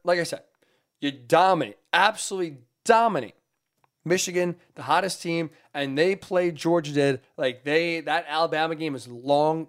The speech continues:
gone in their mind. I think that's very important. Very, very important. For Alabama, th-, they had dominated, and I'll give, okay, I was dead wrong. Alabama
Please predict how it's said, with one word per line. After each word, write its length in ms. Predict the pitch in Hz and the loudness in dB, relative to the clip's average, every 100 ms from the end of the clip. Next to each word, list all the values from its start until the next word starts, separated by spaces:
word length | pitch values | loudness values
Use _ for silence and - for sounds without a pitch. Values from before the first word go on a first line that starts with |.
| - | -4
gone 380 | 131 135 135 - | 0 0 0 -4
in 160 | 123 | -6
their 120 | 127 120 | -4 -2
mind. 200 | 113 117 | -4 -2
I 40 | |
think 120 | 131 | -4
that's 120 | 117 | -4
very 200 | 135 135 | -2 -2
important. 360 | 123 107 87 _ _ _ | -2 -10 -16 _ _ _
Very, 300 | 143 143 139 | 0 0 -2
very 200 | 135 127 | -2 -2
important. 320 | 113 113 95 _ | -4 -12 -16 _
For 120 | - 208 | -4 2
Alabama, 540 | 269 233 269 135 95 _ _ _ _ _ _ | 2 2 0 -2 -10 _ _ _ _ _ _
th-, 160 | 359 175 | -2 0
they 160 | 180 262 | 0 0
had 200 | 202 - _ _ _ _ _ _ _ | -4 -10 _ _ _ _ _ _ _
dominated, 600 | 165 160 196 202 190 165 | 2 4 4 2 0 -2
and 200 | 135 123 - _ | -4 -6 -12 _
I'll 160 | 127 170 | 0 0
give, 260 | 170 208 190 | 0 -6 -6
okay, 220 | 156 170 | -2 0
I 140 | 165 | 0
was 100 | 185 | 0
dead 180 | 196 175 | 0 2
wrong. 240 | 175 147 - _ _ _ 143 | 2 0 -6 _ _ _ 0
Alabama 640 | 185 233 247 233 202 | 2 2 0 -2 -2